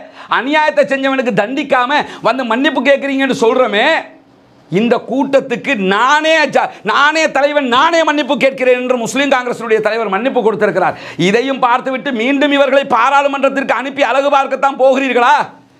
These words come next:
அக்குரணை முதல் கொண்டு கண்டி மக்களிடத்தில் நான் கேட்கிறேன், ஹரிஸ் பத்துவ தேர்தல் தொகுதி மக்களிடத்தில் நான் கேட்கிறேன்,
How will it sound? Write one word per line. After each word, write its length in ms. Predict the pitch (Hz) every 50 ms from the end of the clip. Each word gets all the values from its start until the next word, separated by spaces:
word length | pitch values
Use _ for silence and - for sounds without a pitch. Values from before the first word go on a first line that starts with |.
| _ _ _ - -
அக்குரணை 580 | - 208 220 - - 302 302 311 302 302 285 277
முதல் 240 | 269 269 285 269
கொண்டு 240 | - 277 277 277 277
கண்டி 320 | 277 - - 269 285 311 294
மக்களிடத்தில் 580 | 285 277 - - 294 285 277 214 285 285 277 277
நான் 100 | 269 -
கேட்கிறேன், 480 | 254 269 262 269 285 269 262 240 - - - - - 202
ஹரிஸ் 340 | 214 240 285 302 269 269
பத்துவ 260 | - 285 285 285 285 277
தேர்தல் 380 | 262 262 277 294 294 294 285
தொகுதி 240 | 294 294 262 277 294
மக்களிடத்தில் 560 | 269 262 269 285 294 294 285 285 294 302 294
நான் 100 | 285 277
கேட்கிறேன், 460 | 208 269 294 285 285 294 285 269 -